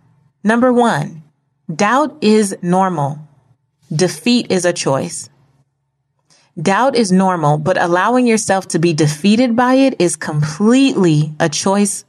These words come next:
left up to you. Because when you get behind the black curtain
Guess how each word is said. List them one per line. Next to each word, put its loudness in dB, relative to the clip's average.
left 0
up -2
to 0
you. 0
Because 0
when 4
you 2
get 0
behind 2
the 0
black -2
curtain -4